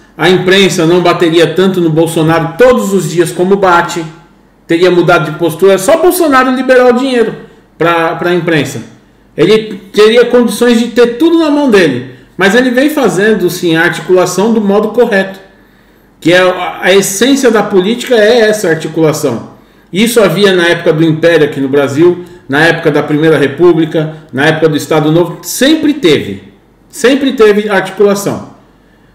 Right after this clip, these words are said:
Isso nós sempre tivemos. Em alguns momentos houve corrupção? Houve. Sempre, sempre houve, sempre vai haver corrupção onde tiver o ser humano.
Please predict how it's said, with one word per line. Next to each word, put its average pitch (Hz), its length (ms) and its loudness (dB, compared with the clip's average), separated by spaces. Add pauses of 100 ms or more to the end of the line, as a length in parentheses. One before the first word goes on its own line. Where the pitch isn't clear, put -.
(120)
Isso 240 340 -2
nós 226 340 2
sempre 247 300 -2
tivemos. 170 600 -2 (300)
Em 208 140 0
alguns 220 340 4
momentos 185 600 0
houve 180 200 2
corrupção? 214 640 0
Houve. 202 400 2 (100)
Sempre, 208 560 -2 (380)
sempre 240 400 -2
houve, 214 200 4
sempre 226 300 -4
vai 202 180 0
haver 208 640 -2 (260)
corrupção 208 600 2
onde 233 340 2
tiver 196 300 0
o 214 60 -2
ser 233 160 -2
humano. 156 480 -4